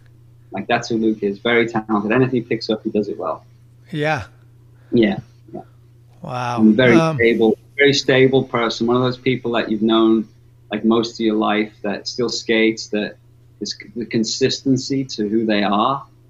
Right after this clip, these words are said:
Speaker 1: that you appreciate, right? Like he,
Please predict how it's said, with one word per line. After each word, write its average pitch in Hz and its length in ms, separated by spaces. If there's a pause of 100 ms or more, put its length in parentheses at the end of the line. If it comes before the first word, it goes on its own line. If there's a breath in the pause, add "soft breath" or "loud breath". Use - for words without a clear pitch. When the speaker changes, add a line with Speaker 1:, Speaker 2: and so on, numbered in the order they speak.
(160)
Speaker 1:
that 110 140
you 107 160
appreciate, 113 680 (600)
right? 123 380 (100)
Like 87 260
he, 110 300